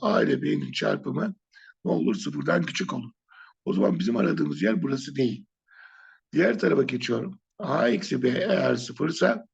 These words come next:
ikinci çarpan yani, bu durumda A, B'ye eşit olur. Son derece güzel. İkisinin de işaretlerinin aynı olduğunu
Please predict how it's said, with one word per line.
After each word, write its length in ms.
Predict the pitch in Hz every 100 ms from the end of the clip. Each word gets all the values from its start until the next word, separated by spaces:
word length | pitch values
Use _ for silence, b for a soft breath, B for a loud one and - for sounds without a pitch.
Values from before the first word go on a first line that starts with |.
| _
ikinci 340 | - - 123 123
çarpan 380 | - - - 143
yani, 640 | 127 123 127 208 190 - B B B B -
bu 120 | 196
durumda 500 | 190 170 139 - -
A, 320 | 220 220 190
B'ye 260 | 160 160 160
eşit 260 | 156 175
olur. 260 | 117 131 - - _ b b b
Son 240 | - 104 135
derece 240 | 135 127
güzel. 320 | 123 123 180 - _ b b b
İkisinin 380 | 101 92 - 69
de 60 |
işaretlerinin 560 | 73 - - 67 - 80
aynı 240 | 78 80
olduğunu 400 | 139 120 107 104